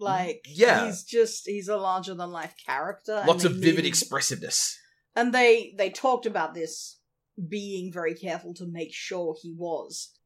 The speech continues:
Speaker 1: super expressive because they needed him to be lovable for the audience, not, uh, like, <laughs> diegetically, he needed to be lovable, but also capitalistically, he needed to be lovable. <laughs>
Speaker 2: Yep. Uh, and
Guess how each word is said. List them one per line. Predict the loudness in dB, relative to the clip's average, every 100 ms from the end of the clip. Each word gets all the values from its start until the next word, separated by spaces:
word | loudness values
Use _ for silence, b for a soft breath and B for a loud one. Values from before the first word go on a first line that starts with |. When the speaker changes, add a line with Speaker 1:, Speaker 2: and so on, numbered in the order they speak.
| -10
Speaker 1:
super | -8 -2 -2 -2 -4
expressive | -4 -8 -8 -6 -6 -10 -12
because | -12 -10 -10 -6
they | -6
needed | -4 -4 -4 -4 -2 4
him | 4 2
to | -4
be | -4 -4
lovable | -2 -4 -6 -2 -2 -4 _ 2
for | 4
the | 4 4
audience, | 6 4 2 -6 -6
not, | -2 -2 -2 -4
uh, | -8 -6
like, | -10 -10 _ _
<laughs> | -8 -8 _
diegetically, | 0 0 -2 6 6 6 -2 -4 -4 -4 -6
he | -4
needed | -2 -2 -4
to | -6
be | -6 -4
lovable, | -4 -4 4 6 6
but | 2 6
also | 4 6 6 4 2 B B _ _ 6
capitalistically, | 8 8 4 2 0 -2 -4 -4 -6 B B
he | -4 0
needed | 2 2 0
to | 0
be | 2
lovable. | 6 6 4 2 2 2 -2
<laughs> |
Speaker 2:
Yep. | 6 6 4 _ 2
Uh, | 4 4 2 -2 -8 _ 0
and | 2 2 -2 -6 -10